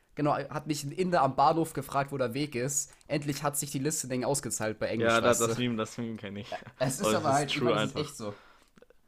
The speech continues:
Speaker 2: Es, es waren immer Inder oder es war immer so ein Telefongeräusch, wo die Leitung so schlecht war, dass du nichts verstanden hast.
Speaker 1: Ja, und da hatten wir
Speaker 2: Das
Speaker 1: immer
Speaker 2: hab ich
Speaker 1: halt
Speaker 2: so
Speaker 1: noch
Speaker 2: in
Speaker 1: so einen
Speaker 2: Erinnerung.
Speaker 1: Kassettenrekorder gehabt, weißt du?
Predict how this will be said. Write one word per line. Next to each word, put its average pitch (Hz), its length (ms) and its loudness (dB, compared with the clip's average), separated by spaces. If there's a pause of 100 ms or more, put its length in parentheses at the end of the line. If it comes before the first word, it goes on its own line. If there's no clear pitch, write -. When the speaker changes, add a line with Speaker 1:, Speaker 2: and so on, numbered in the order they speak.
Speaker 2:
Es, - 240 -12
es - 140 -6
waren 123 160 4
immer 143 320 2
Inder 143 480 -2
oder 117 220 0
es - 120 -8
war 98 140 0
immer 117 180 0
so 107 260 0
ein 107 120 -4
Telefongeräusch, 107 1120 -2
wo 104 120 -6
die 104 100 -4
Leitung 104 300 -2
so 92 80 -12
schlecht - 300 -8
war, 95 80 -4
dass 95 140 -6
du 95 40 -12
nichts 95 160 -14
verstanden 95 380 -12
hast. - 240 -16 (180)
Speaker 1:
Ja, 131 240 0
und 139 80 -2
da 139 80 0
hatten 165 180 -4
wir 151 80 0
Speaker 2:
Das - 80 -4
Speaker 1:
immer 165 60 2
Speaker 2:
hab 160 60 -2
ich 143 60 0
Speaker 1:
halt 143 100 -2
Speaker 2:
so - 60 -2
Speaker 1:
noch - 40 0
Speaker 2:
in - 60 -4
Speaker 1:
so - 60 -2
einen - 40 -4
Speaker 2:
Erinnerung. - 80 -4
Speaker 1:
Kassettenrekorder 113 720 -4
gehabt, 92 220 -6
weißt 98 220 -4
du? 143 160 -6